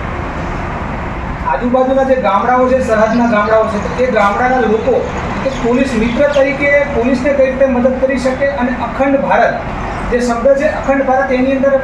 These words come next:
અ, વસ્તુ એ છે કે અખંડ ભારત, ભારતની જે અખંડિતતા છે, અ, એને જોડી રાખવા માટે, એને જાળવવા માટે, એને સાચવવા માટે પોલીસ મિત્ર,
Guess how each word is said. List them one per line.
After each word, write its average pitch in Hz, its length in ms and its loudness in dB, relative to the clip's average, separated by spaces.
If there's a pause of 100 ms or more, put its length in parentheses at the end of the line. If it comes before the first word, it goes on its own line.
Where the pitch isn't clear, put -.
(240)
અ, 185 40 0
વસ્તુ 202 400 0
એ 277 120 4
છે 277 100 0
કે 294 80 -2
અખંડ 262 420 0
ભારત, 226 260 2 (480)
ભારતની 240 400 0
જે 277 100 2
અખંડિતતા 277 760 0
છે, 277 160 4 (720)
અ, 214 200 2 (180)
એને 269 280 2
જોડી 262 240 2
રાખવા 269 300 4
માટે, 269 300 0
એને 254 380 0
જાળવવા 247 320 2
માટે, 254 260 0
એને 254 180 0
સાચવવા 254 420 2
માટે 190 260 0 (640)
પોલીસ 277 400 0
મિત્ર, 247 240 2